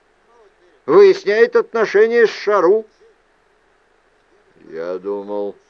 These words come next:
у тебя с ней все».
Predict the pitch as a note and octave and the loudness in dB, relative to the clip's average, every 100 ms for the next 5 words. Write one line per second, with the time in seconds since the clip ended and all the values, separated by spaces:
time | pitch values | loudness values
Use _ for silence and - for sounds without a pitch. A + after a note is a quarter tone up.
0 | _ _ _ _ _ _ _ E2+ E2+ - | _ _ _ _ _ _ _ -20 -20 -20
1 | E2+ D#2+ D#2+ D#2+ _ F2+ F#2 G2+ _ _ | -18 -16 -16 -18 _ -20 -20 -20 _ _
2 | - D#2 D2 B1 | -20 -20 -20 -20